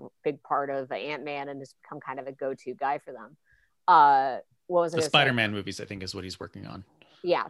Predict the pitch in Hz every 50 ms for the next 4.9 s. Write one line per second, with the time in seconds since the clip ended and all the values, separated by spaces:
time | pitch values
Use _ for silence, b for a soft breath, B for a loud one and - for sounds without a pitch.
0 | - _ 190 175 - - 208 180 156 147 147 190 202 202 185 180 190 180 170 170
1 | 165 160 160 - 175 156 - - 170 170 208 185 - - 185 170 165 151 160 151
2 | 156 147 - - - 151 147 143 147 143 139 135 131 135 131 131 127 123 117 _
3 | _ 165 160 123 107 131 131 139 - 139 131 135 139 131 143 143 156 _ _ _
4 | _ _ _ _ _ _ _ _ _ _ _ _ 175 180 175 165 160 147